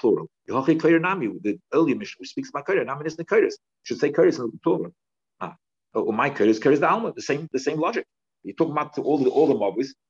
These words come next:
and therefore you, you use the word pl-, the plural, because you're talking about lots of mavos. The Kitzur, so the Gemara says, ah, okay, the Gemara changes. You, you can't say that, that teretz doesn't work. So he says, uh, we're referring to this, you know, this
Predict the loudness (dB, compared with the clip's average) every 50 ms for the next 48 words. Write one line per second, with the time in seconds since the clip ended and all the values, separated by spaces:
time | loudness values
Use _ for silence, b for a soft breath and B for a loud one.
0 | _ -12 -6 -4 -4 -2 0 2 2 2 4 2 0 0 0 -2 -2 -2 0 0
1 | 2 2 2 2 2 0 _ -4 -4 -2 -2 -4 -2 0 0 0 0 0 -4 _
2 | -10 -12 -10 -8 -6 -6 -6 -6 -6 -8 -8 -8 -12 -8 -6 -8 -6 -4 -4 -6
3 | -6 -8 -12 -18 _ _ _ _ _ _ _ _ _ _ _ _ _ _ _ _
4 | _ _ -12 -12 -12 -4 0 0 0 0 0 0 0 0 -2 -6 -8 -8 -8 -8
5 | -6 -6 -4 -2 -2 -2 -2 0 0 2 2 2 0 -2 -4 -8 -10 -8 -8 -4
6 | 0 2 2 4 2 2 0 -2 -4 -8 -8 -10 -18 _ _ _ _ _ _ _
7 | _ -12 -10 -8 -8 -8 -8 -8 -8 -6 -4 -4 -4 -4 -2 -4 -4 -2 -2 -4
8 | -4 -4 -4 -6 -8 -10 -12 -8 -4 -2 -2 -2 -2 -4 -10 -12 -12 -8 -4 -2
9 | 0 0 -2 -4 _ _ _ _ -8 -4 -2 -2 -2 -2 0 2 2 4 4 4
10 | 4 2 0 -6 _ _ _ -14 -14 -12 -10 -10 -10 -6 0 4 6 6 4 4
11 | 4 4 4 4 2 0 0 0 0 -2 -2 -4 -6 -8 -8 -8 -10 -12